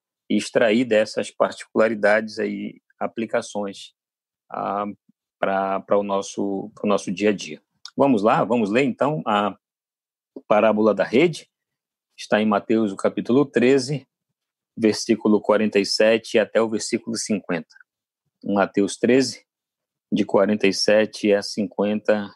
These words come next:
diz assim: "O reino dos céus é ainda semelhante a uma rede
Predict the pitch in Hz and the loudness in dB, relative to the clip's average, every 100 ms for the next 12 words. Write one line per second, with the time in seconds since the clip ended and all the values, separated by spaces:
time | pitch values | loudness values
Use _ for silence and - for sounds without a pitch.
0 | - 92 107 110 107 - 85 - _ _ | -14 -2 0 0 -2 -4 -10 -12 _ _
1 | _ _ _ _ _ _ _ _ - 120 | _ _ _ _ _ _ _ _ 0 2
2 | 117 120 120 123 117 120 131 147 117 110 | 4 2 2 0 0 2 4 4 2 0
3 | 104 110 107 - 110 107 98 110 113 - | 0 0 -2 -2 0 0 0 -2 -4 -6
4 | 107 101 107 110 90 107 113 104 87 | -4 -2 0 -2 0 0 0 -2 -8